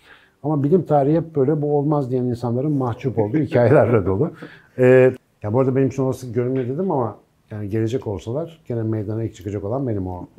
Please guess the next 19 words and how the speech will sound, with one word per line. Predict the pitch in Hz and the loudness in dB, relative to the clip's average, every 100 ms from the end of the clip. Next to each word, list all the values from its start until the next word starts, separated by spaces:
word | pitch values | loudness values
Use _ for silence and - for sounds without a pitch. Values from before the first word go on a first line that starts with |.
| - - | -16 -14
<laughs> | 156 160 - | -12 -14 -12
Üçüncü | 101 113 | -4 -4
Türe | 110 117 104 | -2 -2 0
Yakın | 117 127 | 0 0
İlişkiler | 113 - 113 107 | 0 2 0 0
filminde | 107 107 107 | -2 -2 -2
olduğu | 107 101 | -2 -2
gibi. | 101 143 190 - - _ - | -4 -4 -6 -12 -20 _ 2
E, | 127 135 | 4 4
meraklıyım, | 127 107 120 151 165 170 185 185 | 2 2 4 4 2 0 0 2
olmasını | 127 139 156 151 165 | 2 4 2 2 -2
çok | 160 156 | -2 0
arzu | 156 143 123 | 2 2 2
ederim. | 139 127 131 147 127 | 0 0 -2 -4 -4
Yani | 123 127 | -2 -2
bu | 123 | -4
koca | 120 131 131 | -4 -2 0
evrende, | 131 123 127 127 127 127 127 120 _ _ _ - | -2 -2 -2 -4 -2 -2 -2 -6 _ _ _ -2
e, | 117 117 | 2 2